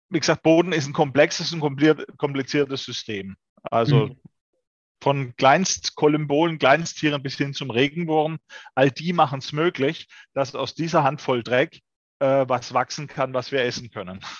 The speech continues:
Speaker 2: Hm. Ja, ja, es ist, also chemisch ist es auf jeden Fall ein spannender Prozess und ich glaube, dazu können wir noch länger auf jeden Fall,
Speaker 1: Ja.
Speaker 2: äh, diskutieren.
Speaker 1: <laughs>
Speaker 2: Ähm,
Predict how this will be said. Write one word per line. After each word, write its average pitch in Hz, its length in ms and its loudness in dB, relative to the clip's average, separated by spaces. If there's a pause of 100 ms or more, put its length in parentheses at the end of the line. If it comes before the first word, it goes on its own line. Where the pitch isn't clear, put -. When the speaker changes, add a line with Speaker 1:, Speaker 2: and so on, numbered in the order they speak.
(260)
Speaker 2:
Hm. 131 260 0 (260)
Ja, 139 160 4
ja, 165 220 2
es 135 120 -2
ist, 151 120 -2
also 135 300 0
chemisch 170 400 0
ist - 80 -12
es 143 80 -4
auf 139 80 -4
jeden 147 120 -4
Fall 143 140 0
ein 135 80 2
spannender 151 380 -4
Prozess 151 500 -2
und 143 160 2
ich 143 140 4
glaube, 147 380 2 (240)
dazu 139 340 4
können 143 160 4
wir 139 60 6
noch 139 140 6
länger 139 460 0
auf 131 100 -6
jeden 143 240 2
Fall, 131 200 -2
Speaker 1:
Ja. 120 140 6
Speaker 2:
äh, - 100 -4
diskutieren. 143 560 -4
Speaker 1:
<laughs> 120 180 -12 (160)
Speaker 2:
Ähm, 139 460 2